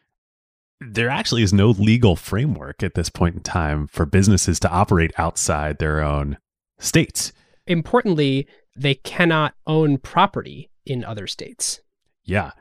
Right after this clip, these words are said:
Speaker 1: they can't own property. They can't have operations. Literally, this, you know, the United States was like, i-, i-, this is all changing after the Civil War, but it was United States. Like, the states were <laughs> the sovereign, you know, or near sovereign entities here.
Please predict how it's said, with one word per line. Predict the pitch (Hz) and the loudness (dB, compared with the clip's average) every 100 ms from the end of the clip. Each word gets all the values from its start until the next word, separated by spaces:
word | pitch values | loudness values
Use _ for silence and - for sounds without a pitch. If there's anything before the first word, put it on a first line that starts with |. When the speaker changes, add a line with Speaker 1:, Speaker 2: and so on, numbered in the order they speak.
| _ | _
Speaker 1:
they | 85 | -10
can't | - 101 90 | -2 -2 0
own | 87 | -4
property. | - 143 131 120 113 95 | -4 -4 -4 -4 -2 -2
They | - | -4
can't | - 87 73 | -8 -8 -8
have | 78 | -10
operations. | - - 117 147 135 - 120 107 95 92 - _ _ _ _ - | -14 -8 0 0 0 2 4 6 6 2 -4 _ _ _ _ -2
Literally, | 117 151 78 | 0 2 0
this, | 80 85 - | -2 -4 -4
you | 82 | -6
know, | 76 | -6
the | 71 | -2
United | 87 85 95 90 | 2 2 2 0
States | - 98 92 - | -2 -2 -2 0
was | 85 | -2
like, | 87 80 - - _ _ _ - | 0 -2 -4 -18 _ _ _ -14
i-, | 104 | -14
i-, | 73 92 | -10 -6
this | 92 98 | -2 0
is | 95 | 0
all | 76 | 0
changing | - 165 123 85 | 0 0 -2 -2
after | 87 - | -4 -6
the | 92 | -6
Civil | - 78 82 | -6 -4 2
War, | 123 | 4
but | 87 90 | 4 0
it | 98 | -2
was | 92 | -2
United | 87 82 90 90 80 76 _ _ _ - | 0 0 2 0 -2 -6 _ _ _ -10
States. | - 143 - - - | 0 0 0 -6 -8
Like, | 80 | -8
the | - | -6
states | - 135 113 - - | -2 0 0 -2 0
were | 95 107 110 - - | 4 4 4 0 -8
<laughs> | _ _ _ | _ _ _
the | - | -4
sovereign, | - 101 95 92 82 78 _ _ _ | 0 0 2 2 2 -4 _ _ _
you | - 87 | -4 -2
know, | 85 | 0
or | 80 | 0
near | 90 92 | 0 0
sovereign | 87 87 82 82 85 | 0 0 0 0 0
entities | 131 - 85 110 | 0 -2 -8 -6
here. | - 65 120 | -4 -2 -2